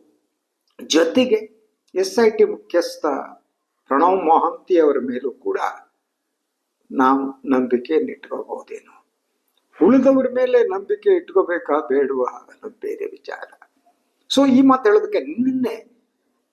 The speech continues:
ಈ ಸಿ-, ಕೊಂದವರು ಯಾರು ಏನಿದೆ ಅನ್ನುವ ಶೀರ್ಷಿಕೆಯೊಂದಿಗೆ, ಶೀರ್ಷಿಕೆ ಅಲ್ಲ,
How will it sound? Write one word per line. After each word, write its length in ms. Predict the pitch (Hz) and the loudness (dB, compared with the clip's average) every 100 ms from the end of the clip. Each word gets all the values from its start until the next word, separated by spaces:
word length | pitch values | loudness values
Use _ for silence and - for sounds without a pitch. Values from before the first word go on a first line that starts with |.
| _ _ _ - 156 170 | _ _ _ -4 -2 0
ಈ 40 | |
ಸಿ-, 360 | 151 214 208 - | 0 0 0 0
ಕೊಂದವರು 680 | 170 208 202 185 175 170 | 0 2 2 2 2 0
ಯಾರು 600 | 143 139 139 147 123 - _ _ _ _ _ _ _ _ _ _ _ | 0 2 2 -2 -6 -12 _ _ _ _ _ _ _ _ _ _ _
ಏನಿದೆ 380 | 127 120 123 123 | -2 -2 2 2
ಅನ್ನುವ 460 | 123 127 120 117 - _ _ _ _ | 0 -6 -8 -8 -12 _ _ _ _
ಶೀರ್ಷಿಕೆಯೊಂದಿಗೆ, 1400 | - 175 208 - 156 151 127 127 123 117 110 104 _ _ - - - - | 0 2 2 0 -4 -2 0 0 -4 -10 -18 -18 _ _ -20 -20 -20 -14
ಶೀರ್ಷಿಕೆ 680 | - 170 208 202 202 160 | 0 0 0 -2 0 2
ಅಲ್ಲ, 240 | 135 147 | 2 2